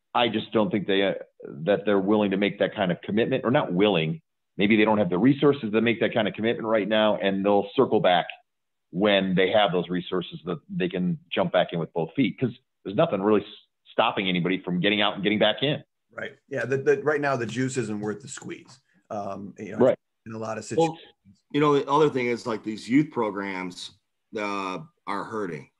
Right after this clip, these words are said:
Speaker 3: Like, they're not, the biggest problem is, is, is, is coaching, is coaching. I mean, we know that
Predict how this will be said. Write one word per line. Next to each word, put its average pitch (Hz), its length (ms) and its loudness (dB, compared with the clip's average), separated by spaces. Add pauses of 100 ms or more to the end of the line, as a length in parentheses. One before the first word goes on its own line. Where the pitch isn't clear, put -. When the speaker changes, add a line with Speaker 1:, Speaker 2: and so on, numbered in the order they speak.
(120)
Speaker 3:
Like, 104 240 -8
they're 117 100 -2
not, 113 400 -4 (1200)
the 131 60 -2
biggest 147 340 0
problem 135 360 2
is, 156 280 0
is, 101 160 -12
is, 117 260 -6
is 113 420 -2
coaching, 110 680 -6
is 120 160 -2
coaching. - 640 -2
I 98 40 -12
mean, 110 140 -4
we 151 120 4
know 120 240 2
that 76 320 -12